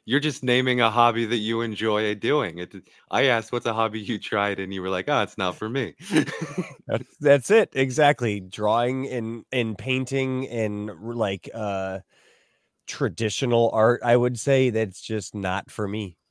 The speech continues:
Speaker 2: As much as I like it, I just find it not,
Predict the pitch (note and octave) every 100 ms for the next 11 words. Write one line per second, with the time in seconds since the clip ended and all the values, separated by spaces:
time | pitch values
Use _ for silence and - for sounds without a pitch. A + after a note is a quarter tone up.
0 | - G#2 A#2+ C#3+ D#3+ C#3+ B2+ G#2 A#2+ C3
1 | D#3+ - _ A#2+ A#2+ A2 A#2+ A2+ - -
2 | - - A#2 A#2 A#2 G#2 G#2+ B2 A2+ -
3 | A2 G#2 G#2